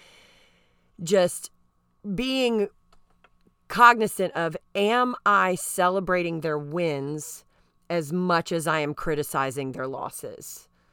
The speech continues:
So I, I just think for this age, when they're gonna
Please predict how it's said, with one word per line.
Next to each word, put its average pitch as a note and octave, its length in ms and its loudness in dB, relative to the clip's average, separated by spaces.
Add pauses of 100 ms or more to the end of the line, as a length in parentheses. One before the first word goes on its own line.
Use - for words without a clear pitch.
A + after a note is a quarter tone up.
(320)
So - 340 -2
I, E3 220 6
I E3+ 40 2
just D#3+ 260 -4
think F#3 200 0
for F3+ 160 0
this F3+ 420 0
age, D#3 460 0
when G3 480 0
they're D#3+ 200 2
gonna D3+ 460 0